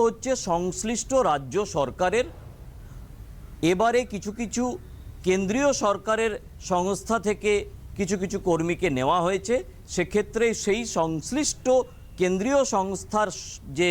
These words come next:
আম, যেমন রেল বা ইত্যাদি, তাদের দেওয়ার দায়িত্ব হচ্ছে on duty কাগজটি।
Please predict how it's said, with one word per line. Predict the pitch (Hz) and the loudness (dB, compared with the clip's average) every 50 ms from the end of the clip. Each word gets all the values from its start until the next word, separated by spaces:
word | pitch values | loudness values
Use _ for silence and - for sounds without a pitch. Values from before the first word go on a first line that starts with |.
| 170 147 | 2 0
আম, | - - - - - - - - 156 151 147 143 135 127 127 127 120 120 117 117 117 113 107 107 104 - - - - | -4 -10 -18 -18 -16 -10 -2 2 2 4 4 4 4 4 4 2 2 0 0 -2 -2 -4 -4 -4 -6 -8 -12 -4 0
যেমন | 165 208 208 220 202 175 165 | 0 2 2 2 0 2 2
রেল | 170 180 185 190 185 175 | 4 4 4 4 2 2
বা | 185 175 160 | 2 0 0
ইত্যাদি, | 147 - - 185 190 202 262 233 - - - 220 | 0 0 0 0 0 0 -4 -8 -10 -4 0 2
তাদের | 180 190 202 202 269 294 277 226 - - - - - - - - - - 131 127 | 4 4 4 2 2 0 0 -2 -6 -12 -16 -20 -18 -18 -18 -18 -16 -14 -2 0
দেওয়ার | 165 180 185 196 196 185 156 151 | 2 4 4 4 2 2 0 0
দায়িত্ব | 160 170 165 - - - 196 170 165 | 0 0 0 -4 -4 0 2 2 2
হচ্ছে | 160 151 - - 226 254 392 - - - - - 139 | 2 0 -2 0 0 0 0 -2 -12 -14 -6 -2 0
on | 156 165 170 165 147 | 0 2 0 2 4
duty | 170 180 175 165 143 - 254 294 302 - - - - - - - - - - - - - - - - - | 4 4 4 2 0 -2 -4 -4 -4 -8 -14 -16 -16 -16 -16 -16 -16 -18 -18 -18 -18 -18 -16 -16 -2 2
কাগজটি। | 208 247 262 302 285 185 - - - 120 | 2 2 4 2 0 0 -4 -8 -8 -8